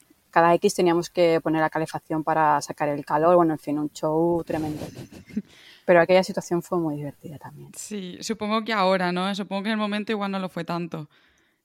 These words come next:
Speaker 1: No.
Speaker 2: <laughs> Vale, vamos a ver cómo hacéis vosotras un viaje largo. Más o menos ya nos ha quedado claro cuál es vuestra forma de viajar.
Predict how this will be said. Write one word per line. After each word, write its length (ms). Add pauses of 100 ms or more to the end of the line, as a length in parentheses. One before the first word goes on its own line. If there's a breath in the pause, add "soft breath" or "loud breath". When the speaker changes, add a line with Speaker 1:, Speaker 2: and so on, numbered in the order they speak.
(160)
Speaker 1:
No. 180
Speaker 2:
<laughs> 1000 (1040 loud breath)
Vale, 240
vamos 220
a 80
ver 140
cómo 160
hacéis 240
vosotras 420
un 100
viaje 280
largo. 360
Más 180
o 60
menos 260
ya 100
nos 160
ha 120
quedado 400
claro 280
cuál 160
es 100
vuestra 460
forma 360
de 80
viajar. 520